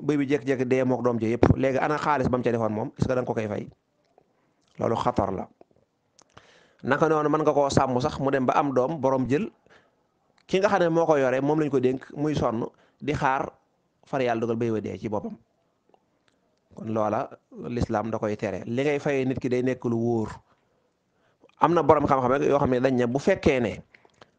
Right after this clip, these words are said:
dang ne ko bu amee doom te doom ji juddu màgg te gënal la, nga jël muy sag fay. Bu la gënalul nag ma fay la nangam, ñu ne kon su boobaa dana dagan, ndax loolu mu léegi leer na. Kon lu dul nag ne waa ji da koo yor ngir yàlla rek,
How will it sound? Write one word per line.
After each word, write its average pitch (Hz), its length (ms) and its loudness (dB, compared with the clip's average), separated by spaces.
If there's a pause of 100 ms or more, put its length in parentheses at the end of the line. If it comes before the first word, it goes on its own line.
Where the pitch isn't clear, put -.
(160)
dang 139 300 4
ne 143 80 2
ko 131 120 4
bu 127 200 0
amee 151 280 2
doom 131 220 0
te 147 80 -2
doom 139 240 2
ji 131 140 -2
juddu 135 220 -2
màgg 127 300 -2 (260)
te 139 80 -2
gënal 160 340 6
la, 131 100 2 (680)
nga 123 200 2
jël 139 160 4
muy 127 140 2
sag 123 180 2
fay. 95 240 0 (100)
Bu 143 80 2
la 175 100 6
gënalul 151 320 4
nag 127 140 0
ma 127 120 0
fay 131 160 0
la 123 60 2
nangam, 117 280 0
ñu 143 80 -2
ne 120 60 -2
kon 117 140 -4
su - 80 -6
boobaa 113 200 0
dana 104 180 0
dagan, 104 260 -2
ndax 101 160 -4
loolu 127 160 0
mu 151 120 0 (100)
léegi 135 260 2
leer 117 220 0
na. 85 120 -12 (1120)
Kon - 120 -8 (380)
lu 139 160 4
dul 226 140 2
nag 156 160 2
ne 156 60 4
waa 151 180 4
ji 135 60 2
da 139 80 2
koo 147 160 4
yor 131 160 2
ngir 131 140 0
yàlla 113 280 0
rek, 113 160 0